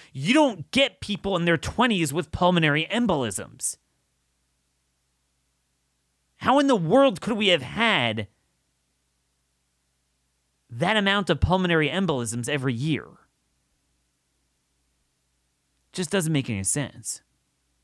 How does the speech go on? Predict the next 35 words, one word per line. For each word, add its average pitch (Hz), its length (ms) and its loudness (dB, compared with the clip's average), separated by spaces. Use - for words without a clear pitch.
So - 140 -6
the 170 80 2
bottom 208 360 2
line 180 240 4
is 110 160 0
this. - 460 -2
One 151 320 -2
of 233 180 -2
two 202 200 -6
things 165 360 -2
is 135 180 -4
true. - 420 -4
Either 214 280 2
there 185 120 2
was 165 180 0
a 147 60 0
mass 156 460 0
vaccine 160 500 0
injury 131 400 0
in 117 80 0
the 113 60 0
military, 123 580 0
or 185 200 4
our 170 240 2
military 156 460 2
has 131 100 2
been 139 160 2
very 160 260 4
unhealthy 151 440 2
and 131 100 0
the 120 40 0
Pentagon 147 440 0
completely 156 480 -2
lost 147 260 2
control 120 600 0